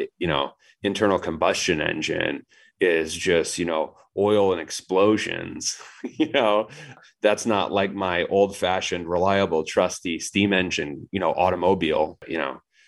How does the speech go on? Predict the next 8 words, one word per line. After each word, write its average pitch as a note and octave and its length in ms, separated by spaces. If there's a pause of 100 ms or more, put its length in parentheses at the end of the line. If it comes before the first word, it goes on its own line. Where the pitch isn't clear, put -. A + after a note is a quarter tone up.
(100)
horseless F#2+ 480
carriage. - 720 (400)
It's, - 300
it's A2+ 180
the G2+ 120
same F2+ 500 (200)
silliness, E2+ 680
because F#2+ 560